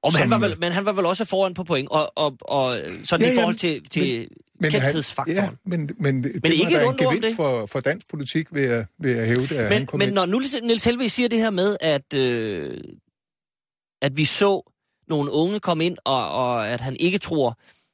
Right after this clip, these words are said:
Speaker 1: at det her kendisfænomen er noget, der, der vil, øh, vil holde ved, og at det altid har været sådan, at det har været mennesker, som har arbejdet sig op gennem partiet, og, og ligesom, øh,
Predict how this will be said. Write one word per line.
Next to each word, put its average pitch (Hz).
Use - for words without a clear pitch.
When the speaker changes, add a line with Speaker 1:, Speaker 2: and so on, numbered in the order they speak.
Speaker 1:
at -
det 151
her 143
kendisfænomen 135
er 123
noget, 127
der, 113
der 113
vil, 107
øh, -
vil 123
holde 117
ved, 147
og 156
at 147
det 165
altid 185
har 151
været 151
sådan, 143
at -
det 127
har 120
været 117
mennesker, 143
som 123
har 123
arbejdet 117
sig 123
op 147
gennem 78
partiet, 196
og, -
og 113
ligesom, 127
øh, 101